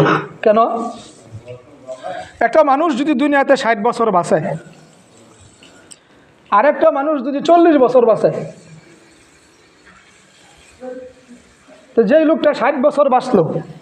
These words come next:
এই লোকটা ইবাদত ক-, বন্দি-, বন্দিকে বিশ বছর বেশি করলো, যেই ব-, যেই লোকটা চল্লিশ বছর বাঁচলো,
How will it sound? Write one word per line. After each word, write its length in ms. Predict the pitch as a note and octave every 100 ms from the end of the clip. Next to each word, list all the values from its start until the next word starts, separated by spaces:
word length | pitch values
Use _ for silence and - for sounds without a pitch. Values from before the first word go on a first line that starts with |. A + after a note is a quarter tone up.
| - - - - - _ _ _ _ _ _ _ _ _ _ _ _
এই 200 | - D#4+
লোকটা 320 | E4 D#4+ D4 C#4
ইবাদত 340 | D4+ D#4 D#4
ক-, 80 | D4+
বন্দি-, 480 | B3+ D4+ C#4+ D4 A3+
বন্দিকে 380 | D4+ D4+ C#4
বিশ 240 | A#3 C#4 C4+
বছর 220 | C4 B3+
বেশি 260 | G#3+ C4 C4
করলো, 300 | B3+ C#4 C4
যেই 200 | B3 A#3
ব-, 300 | B3 A#3 E3+
যেই 180 | C4+
লোকটা 320 | C#4 C4+ C4+ C4
চল্লিশ 320 | D#4 D4 C4
বছর 240 | A3 G#3+
বাঁচলো, 360 | F3+ D#3 F3